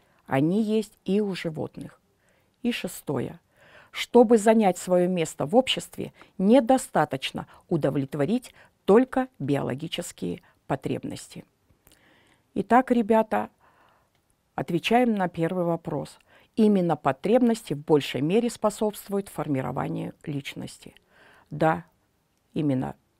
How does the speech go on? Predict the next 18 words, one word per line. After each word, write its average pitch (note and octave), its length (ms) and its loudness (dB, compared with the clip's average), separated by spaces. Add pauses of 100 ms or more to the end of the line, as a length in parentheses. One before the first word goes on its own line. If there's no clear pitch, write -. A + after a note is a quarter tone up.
(140)
потребности G3 640 -6
формируют C#3 540 -8
человека. - 600 -12 (1080)
Когда G3 360 4
человек A3 540 2
теряет F#3 420 4
смысл D#3 460 -4
жизни, A3+ 480 0 (420)
он A3+ 320 0
начинает G#3 640 -4
духовно E3+ 640 -6
опускаться. - 800 -12 (560)
Мы E3 160 -6
действительно A3 800 -6 (460)
сегодня D3 600 -6
об C#3+ 240 -6
этом F3 300 -6
говорили. D#3 640 -8